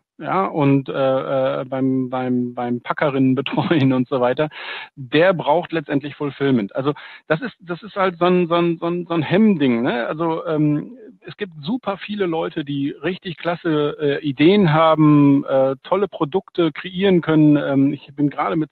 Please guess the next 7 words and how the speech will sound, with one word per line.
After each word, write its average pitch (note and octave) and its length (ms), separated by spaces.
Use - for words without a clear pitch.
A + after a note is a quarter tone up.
zwei, D3 420
äh, C#3 320
Startups D3 500
im C#3 160
Gespräch, C3 560
die C#3+ 260
superklasse, D3+ 720